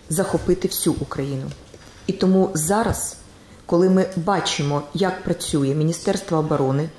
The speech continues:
міліція, Служба безпеки України, ми зобов'язані зробити так, щоб кожен громадянин України, який готовий захищати свою землю, мав можливість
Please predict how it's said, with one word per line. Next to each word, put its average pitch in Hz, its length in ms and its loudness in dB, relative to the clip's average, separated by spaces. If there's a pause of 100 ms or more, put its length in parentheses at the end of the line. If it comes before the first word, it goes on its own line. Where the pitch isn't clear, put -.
(160)
міліція, 165 640 2
Служба 185 360 0
безпеки 156 500 -2
України, 160 520 -2 (1080)
ми 202 260 4
зобов'язані 185 840 2
зробити 151 460 0
так, 208 380 -2 (840)
щоб - 220 -2 (220)
кожен 220 380 4
громадянин 175 580 2
України, 151 520 -4 (420)
який 185 440 0
готовий 175 720 2
захищати 160 840 -2
свою 156 460 -4
землю, 143 460 -2 (560)
мав 170 420 2
можливість 165 680 2